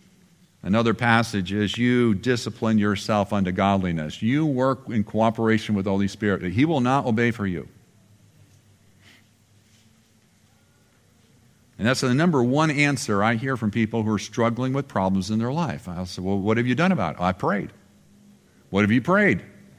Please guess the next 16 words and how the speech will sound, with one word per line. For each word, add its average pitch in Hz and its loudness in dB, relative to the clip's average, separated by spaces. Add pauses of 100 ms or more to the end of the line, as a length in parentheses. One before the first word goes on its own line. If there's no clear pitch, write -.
(120)
"Lord, 147 6 (360)
you 190 4
do 240 6
it." 101 2 (3000)
You 92 -4
know, 175 -4 (380)
"Take 135 2
my 147 4
lust 147 2
away." 110 -2 (540)
Take 113 4
him 170 2
away, 117 -2
take 117 0
her 170 2
away. 95 0